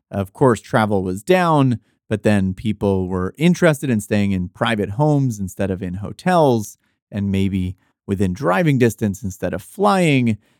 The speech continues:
And the stock's been sort of all over too. Um, but just some really eye-bulging numbers coming out this quarter.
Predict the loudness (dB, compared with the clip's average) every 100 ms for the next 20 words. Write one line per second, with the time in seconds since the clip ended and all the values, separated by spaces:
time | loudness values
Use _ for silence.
0 | _ -2 0 0 -2 0 0 0 -2 -4
1 | -2 0 0 0 -2 -4 -2 0 2 0
2 | _ _ -4 -2 -2 -2 -4 -2 2 2
3 | 4 2 0 -4 _ _ _ -2 2 2
4 | 2 0 0 0 0 0 0 -2 -4 -6
5 | -4 -2 -2 -4 -6 -6 -6 -8 0 4
6 | 4 4 2